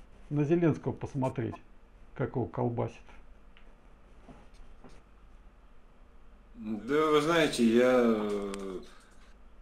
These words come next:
Speaker 2: я больше, так сказать, согласен с высказыванием Михалкова.
Speaker 1: Мгм.
Speaker 2: Не, не Михалкова, а Шахназарова.
Speaker 1: Может.
Speaker 2: То есть он как режиссёр, э, оценивает его как просто,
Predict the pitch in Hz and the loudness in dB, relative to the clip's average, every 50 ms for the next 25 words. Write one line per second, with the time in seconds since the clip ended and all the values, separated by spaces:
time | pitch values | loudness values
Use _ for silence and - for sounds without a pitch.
0 | - - - - - 87 95 117 139 143 143 151 151 143 - - 139 135 131 127 | -20 -20 -20 -18 -10 -2 0 0 2 2 2 2 2 2 2 0 0 0 2 2
1 | 120 117 110 98 95 - - - - - - - 90 85 80 - 92 98 87 - | 2 2 0 0 -4 -12 -18 -20 -20 -20 -20 -20 -20 -18 -18 -16 -14 -14 -14 -12
2 | - - 85 - - - - - - - - 117 - 120 113 120 143 143 127 - | -10 -10 -10 -10 -10 -14 -16 -16 -16 -18 -16 -6 0 0 0 2 2 2 2 2
3 | 127 113 107 101 - - - 104 107 - - 135 131 123 113 113 113 110 110 107 | 0 0 0 0 -4 -8 -6 -6 -6 -4 0 0 0 2 2 2 2 2 0 0
4 | 104 104 104 107 110 - 123 120 120 120 - 147 143 117 - - - - - - | 0 0 0 0 0 2 0 0 0 2 2 2 2 2 2 -2 -6 -12 -18 -20
5 | - - 185 143 110 104 101 101 104 110 107 113 113 110 110 104 107 107 113 120 | -20 -20 -10 -10 -8 -8 -8 -8 -6 -2 2 4 4 4 4 2 2 4 4 4
6 | 131 120 - 127 123 123 - 147 143 127 110 101 95 92 90 90 87 87 87 85 | 4 4 2 0 0 2 2 0 2 2 2 0 0 0 -2 -2 -2 -4 -4 -6
7 | 85 82 82 85 - - - - - 127 127 120 123 131 120 104 - - - - | -6 -8 -8 -10 -8 -8 -8 -6 -2 -2 0 2 4 4 4 2 2 -2 -6 -10
8 | - - - - - - - - - - 117 110 127 156 - 104 110 - 156 165 | -14 -20 -20 -20 -20 -20 -20 -20 -20 -14 -12 -10 -10 -8 -6 -6 -4 0 0 0
9 | 156 147 143 - 139 131 123 127 135 131 - - 160 165 160 - - - - - | 2 2 2 2 2 2 2 2 0 0 0 0 2 0 0 0 -4 -18 -20 -20
10 | - - - - - - - - - - - - - - - 101 98 87 - - | -20 -20 -20 -20 -20 -20 -20 -20 -20 -20 -20 -20 -18 -14 -10 -10 -10 -10 -10 -14
11 | - - - 110 113 117 - 160 165 156 147 139 135 131 127 120 123 131 127 135 | -18 -12 -4 -4 -4 0 2 2 2 4 2 2 2 2 2 2 2 0 2 2
12 | 135 127 120 117 - - - 135 143 135 - - - 123 117 113 113 113 - | 2 2 0 -2 -6 -8 -2 -2 -2 -2 -2 -2 2 4 6 6 4 2 -4